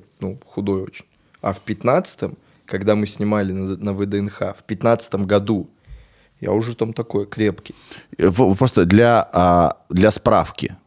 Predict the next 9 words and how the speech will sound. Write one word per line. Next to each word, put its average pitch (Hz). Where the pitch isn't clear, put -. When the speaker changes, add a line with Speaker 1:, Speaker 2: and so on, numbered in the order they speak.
Speaker 2:
насколько 101
крепкий 98
Лёша. -
Значит, -
я 127
метр 104
девяносто 87
пять, 131
сто... 139